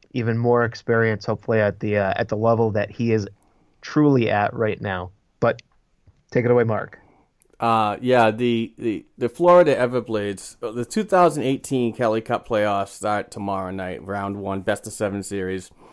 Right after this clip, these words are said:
Speaker 2: Um, and, uh, the schedule goes Monday at seven thirty, Tuesday at seven thirty, Thursday at seven thirty-five,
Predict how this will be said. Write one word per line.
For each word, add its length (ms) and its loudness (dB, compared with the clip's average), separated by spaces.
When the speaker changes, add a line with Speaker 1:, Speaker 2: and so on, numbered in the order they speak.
Speaker 2:
Um, 540 -2
and, 460 -2
uh, 360 -2
the 160 -2
schedule 520 2
goes 340 4
Monday 760 4
at 140 -10
seven 320 0
thirty, 300 2
Tuesday 600 2
at 100 2
seven 360 -2
thirty, 380 0
Thursday 680 2
at 80 -6
seven 280 -4
thirty-five, 880 -2